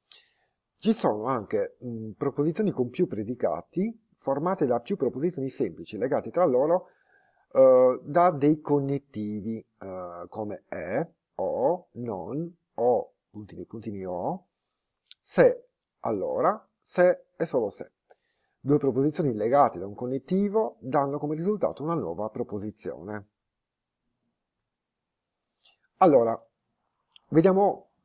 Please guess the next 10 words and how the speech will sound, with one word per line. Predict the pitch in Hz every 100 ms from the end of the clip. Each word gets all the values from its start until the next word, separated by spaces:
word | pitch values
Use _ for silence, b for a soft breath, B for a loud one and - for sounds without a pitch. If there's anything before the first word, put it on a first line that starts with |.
| _ -
chi | - 190
sono | - 123 160
i |
connettivi | 151 131 143 113 110
logici. | 82 82 71 - 92 _ _
Mm, | 120 107 101 95 98 - _ _
sono | _ - 95
la | 92
congiunzione | 123 110 113 104 95
è, | 76 101 156